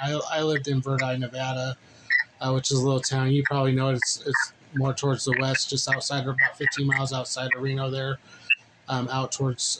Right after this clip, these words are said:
um, Lake Tahoe and going out, uh, the freeway there. But as, as we came out here,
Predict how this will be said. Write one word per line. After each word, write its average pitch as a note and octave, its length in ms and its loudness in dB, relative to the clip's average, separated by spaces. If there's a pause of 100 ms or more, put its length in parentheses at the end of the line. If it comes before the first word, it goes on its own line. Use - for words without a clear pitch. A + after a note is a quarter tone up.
um, B2+ 300 -4 (880)
Lake C3 240 0
Tahoe C3+ 560 2 (1400)
and C#3 120 2
going C#3 240 4
out, C3 200 2 (200)
uh, B2+ 160 0
the B2+ 100 -2
freeway C#3+ 440 2
there. B2+ 300 0 (200)
But D3 320 0 (1000)
as, D#3+ 460 0 (100)
as D3+ 200 0
we F3+ 100 4
came E3 300 4
out D3+ 240 2
here, C#3 580 2